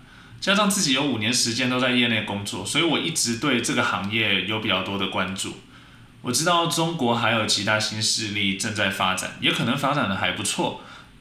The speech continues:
但我个人一般是从一个公司的领导人、公司文化、还有产品定义几个面向去评价这个品牌对我来说是不是有未来。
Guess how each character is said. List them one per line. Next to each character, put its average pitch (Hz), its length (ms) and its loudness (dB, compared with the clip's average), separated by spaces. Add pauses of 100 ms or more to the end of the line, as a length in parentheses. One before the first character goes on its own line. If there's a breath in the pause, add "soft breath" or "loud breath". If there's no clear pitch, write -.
但 180 100 2
我 127 160 2
个 165 180 2
人 131 160 4
一 147 80 2
般 135 320 2
是 135 200 0
从 107 280 -2
一 107 100 -4
个 107 180 -2
公 107 240 -4
司 110 200 -2
的 107 100 0
领 95 180 0
导 95 180 0
人、 90 280 -2
公 107 200 -4
司 113 260 -2
文 92 280 -2
化、 98 420 0
还 110 140 0
有 131 100 0
产 101 300 0
品 104 220 -4
定 135 200 -2
义 143 200 0
几 - 160 -2
个 92 100 -4
面 110 200 -2
向 107 220 -2
去 104 340 -2
评 92 320 -4
价 101 280 2 (420 loud breath)
这 170 120 0
个 127 100 2
品 98 180 -4
牌 90 240 0
对 117 140 -2
我 101 100 0
来 87 140 0
说 98 240 -2
是 104 80 -2
不 107 80 -4
是 104 140 -2
有 92 100 -2
未 107 200 -2
来。 78 240 -6